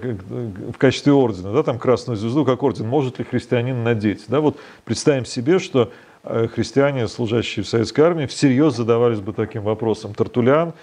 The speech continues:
э, автор последующих времен, целый трактат об этом пишет и делает вывод, что, ну,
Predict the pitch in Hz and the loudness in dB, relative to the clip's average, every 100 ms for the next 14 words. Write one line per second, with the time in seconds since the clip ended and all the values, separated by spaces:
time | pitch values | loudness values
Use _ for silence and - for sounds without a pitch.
0 | - - - 117 113 120 120 117 - 113 | -20 -14 -2 0 2 2 0 -2 -2 0
1 | 131 110 113 - 131 156 - 143 139 139 | -2 -2 -6 -4 0 0 2 2 2 2
2 | 139 139 147 123 110 98 110 101 104 - | 0 0 0 2 0 0 -4 -10 -12 -14
3 | - 113 113 143 139 127 180 160 131 - | -10 -8 2 4 4 6 6 6 2 0
4 | 131 113 - - - - - 131 147 - | 4 4 0 -18 -20 -20 -18 -14 -14 -8
5 | 160 160 135 | 0 2 2